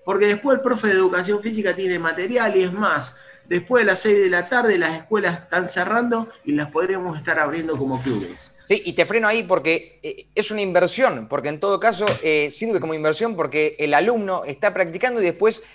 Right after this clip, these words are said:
Speaker 2: le puede devolver al Estado, eh, desde otra forma, a través de competencias o, o lo que sea en premios. Eh, y, y si lo ves de ese lado, decís, bueno, estás invirtiendo en un, a un futuro para que, para que el deporte sea realmente, eh, una fuente de,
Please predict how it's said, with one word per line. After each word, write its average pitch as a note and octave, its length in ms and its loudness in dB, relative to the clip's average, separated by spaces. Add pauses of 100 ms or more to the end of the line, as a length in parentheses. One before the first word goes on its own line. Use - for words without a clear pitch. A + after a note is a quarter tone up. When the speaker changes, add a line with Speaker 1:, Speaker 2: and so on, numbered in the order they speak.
(140)
Speaker 2:
le D3 160 2
puede A3+ 220 4
devolver F#3+ 300 2
al E3+ 100 2
Estado, A3 680 2
eh, C#3 240 -8
desde D#3 240 -2
otra G3+ 200 0
forma, A3 600 0
a C#3+ 160 -6
través D#3 300 0
de F#3 320 -2
competencias G#3+ 1000 0
o, D3 260 -2
o D3 120 -4
lo C#3 160 -4
que C#3+ 160 -10
sea G3+ 220 -4
en E3+ 120 -8
premios. A3 540 -2 (400)
Eh, C#3+ 380 -2
y, - 160 -14
y D#3+ 60 -12
si D3 140 -10
lo E3 140 6
ves B3+ 120 6
de A3 80 4
ese G3 240 -4
lado, F#3 260 4
decís, E3+ 200 -4
bueno, D#3+ 140 -4
estás F3+ 220 -4
invirtiendo F3+ 520 -4
en F#3+ 80 -4
un, F#3+ 120 -4
a E3+ 40 -6
un F3 120 -8
futuro F3+ 380 -4
para D#3 180 2
que, D3 180 -6
para D3 220 0
que D#3 60 -8
el D3+ 60 -6
deporte G3 360 -6
sea F#3+ 240 -2
realmente, F#3 580 -6 (420)
eh, C3 320 -2
una E3 200 -4
fuente F3 320 -6
de, A#2+ 560 -4